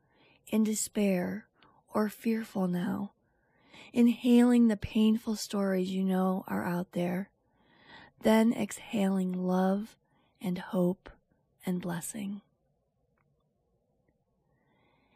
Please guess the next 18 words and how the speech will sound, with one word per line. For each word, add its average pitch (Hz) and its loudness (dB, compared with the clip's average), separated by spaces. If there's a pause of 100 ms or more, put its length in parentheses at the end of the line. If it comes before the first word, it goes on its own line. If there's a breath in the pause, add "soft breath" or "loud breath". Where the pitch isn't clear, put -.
(200)
Take 269 2
a 240 4
third 226 -2
deep 208 -2
breath 196 -2
for - -10
those 208 -2 (420 soft breath)
dear 214 6
to 202 -4
you, 180 0 (480 soft breath)
inhaling 226 0
their 202 0
needs, 196 -2 (460 soft breath)
losses, 202 -6 (480 soft breath)
anxieties, 196 -4 (560 soft breath)
then 208 0
exhaling 208 -4
love, 185 -2